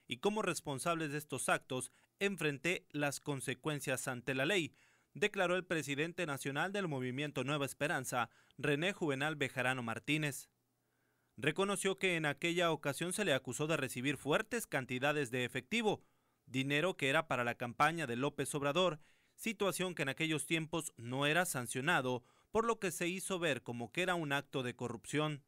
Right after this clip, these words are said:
Bejarano Martínez dijo que por ello enfrentó ocho acusaciones de carácter del Fuero Común y Federal,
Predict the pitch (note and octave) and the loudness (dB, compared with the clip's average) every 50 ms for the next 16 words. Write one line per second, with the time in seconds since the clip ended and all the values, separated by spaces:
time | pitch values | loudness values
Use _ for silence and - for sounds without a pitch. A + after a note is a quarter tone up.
0 | _ - A2 C3 C#3 - E3 D#3+ E3 E3 E3 E3 D#3 D3 C#3+ - D#3 D#3+ E3 F3+ | _ -2 2 2 4 6 6 6 6 6 4 4 2 2 2 2 -2 0 0 0
1 | E3 E3 D#3 F3 D3+ D#3 D3 B2 C3 C#3+ C3+ C#3+ D3+ E3+ E3 D3 D3 C3+ B2+ A#2+ | -2 -2 -4 -4 -2 -2 -4 0 0 2 2 2 2 0 -2 -2 -4 -4 -2 0
2 | D#3+ E3+ - - D3+ E3 E3+ - F#3+ F3+ - - D3 C3+ D3 B2+ - D#3+ D#3+ E3+ | 0 0 0 0 0 -2 0 0 -2 -2 -2 -2 -6 -4 -4 -4 -4 -2 -2 -2
3 | E3+ D3 C#3+ - - C3+ C3+ D3 - - F3+ D#3+ B2+ C3+ C3 A#2+ - - D#3 D3+ | -2 -2 -2 0 2 2 2 2 0 0 -4 -2 0 -2 -4 -4 -2 -2 0 0
4 | D#3+ - - C3+ C3 C3 D3 D#3 D#3+ C#3+ - C#3 B2+ B2 C3+ D#3+ E3 C#3 C3 B2 | 0 0 -2 -4 -2 -2 -2 -2 -2 -2 -2 -2 0 2 4 6 6 6 4 0